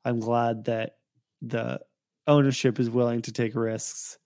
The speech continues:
because having a team that's willing to take risks and push your chips in and, like, try stuff, even if it doesn't work out, is so much better than having a team that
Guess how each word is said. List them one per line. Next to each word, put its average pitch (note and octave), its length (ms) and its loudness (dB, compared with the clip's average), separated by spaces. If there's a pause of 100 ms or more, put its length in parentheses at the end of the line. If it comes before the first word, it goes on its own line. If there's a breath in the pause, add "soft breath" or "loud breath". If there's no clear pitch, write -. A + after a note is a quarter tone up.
(440)
because C#3 320 8
having D#3 320 10
a D#3 40 6
team D3 300 6
that's B2 220 0
willing B2+ 320 4
to C3 100 2
take C3 260 0
risks B2+ 440 -2
and A#2 120 -2
push A#2+ 240 -2
your A#2+ 80 0
chips A#2 320 -2
in B2 140 2
and, A2+ 80 -4
like, A2+ 180 -6
try A2+ 280 0
stuff, C#3+ 400 2 (720)
even D3+ 240 10
if C3+ 100 4
it C3+ 80 4
doesn't B2 240 4
work A#2+ 220 -2
out, B2+ 360 2
is B2+ 140 2
so C3+ 240 6
much B2+ 220 0
better A2 380 -2 (340)
than B2+ 80 0
having A#2 260 0
a A#2+ 60 -2
team A2+ 320 -2
that A2+ 220 -6